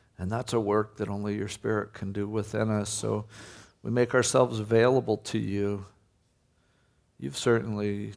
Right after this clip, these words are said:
done enough for us. This ought to happen naturally. So help us to not get in your way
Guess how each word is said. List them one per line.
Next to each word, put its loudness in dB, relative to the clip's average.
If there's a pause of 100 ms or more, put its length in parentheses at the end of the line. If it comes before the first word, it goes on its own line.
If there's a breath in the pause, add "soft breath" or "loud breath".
done 0
enough 0
for 0
us. -4
This -4
ought 0
to -4
happen -4
naturally. -8 (1500)
So -10
help -2
us -4
to -4
not 0
get -2
in -12
your -4
way -4